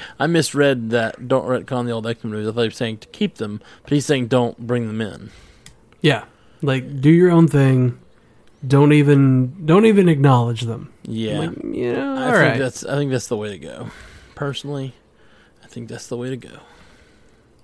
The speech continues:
Speaker 2: Jake O Z said, "Do you guys think they can merge the X-Men and Fantastic Four without a retcon of the M C U timeline?"
Speaker 1: Um, I think they can.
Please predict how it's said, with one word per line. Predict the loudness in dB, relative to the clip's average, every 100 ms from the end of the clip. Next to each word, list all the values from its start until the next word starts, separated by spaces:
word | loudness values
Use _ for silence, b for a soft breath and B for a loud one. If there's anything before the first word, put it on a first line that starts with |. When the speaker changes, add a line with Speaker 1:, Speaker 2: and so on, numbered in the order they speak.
| _
Speaker 2:
Jake | -2 0 0 2
O | 2
Z | 2 2 2
said, | 2 2
"Do | 4
you |
guys | 2 0
think | 0 0
they | 2
can | 2 2
merge | 4 2 0
the | -2
X-Men | -4 0 2
and | 2
Fantastic | 2 0 0 -2 -6
Four | -4 0 0
without | 0 -2 0
a |
retcon | -2 -4 -2 0 0
of | -2
the | -2
M | 0 0
C | -2 -4
U | -2 -2
timeline?" | -2 -2 -2 -2 -2 -4 -10 _ -8
Speaker 1:
Um, | -4 -2
I | -4
think | -2 0
they | 2
can. | 0 -4 -6 -12